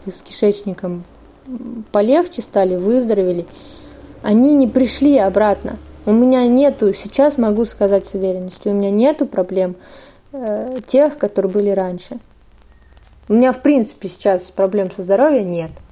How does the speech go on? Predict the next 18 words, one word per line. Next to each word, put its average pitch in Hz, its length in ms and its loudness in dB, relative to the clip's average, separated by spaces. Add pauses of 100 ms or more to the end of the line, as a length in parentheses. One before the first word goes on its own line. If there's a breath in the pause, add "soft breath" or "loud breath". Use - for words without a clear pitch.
(500 soft breath)
Я 247 180 4
считаю 226 320 -2
себя 196 240 -4
здоровым 180 580 2 (220)
человеком. 185 640 -6 (380)
Э, - 300 -10
простудными 233 640 0
заболеваниями 240 600 2
не 175 180 -6
болею. 185 520 0 (760 loud breath)
Вот. 190 320 0 (160)
Но 233 320 2 (220)
пить 359 260 2
я 240 140 4
его 208 240 4
начала 226 480 2
сейчас, 196 440 -2
вот, 170 140 -2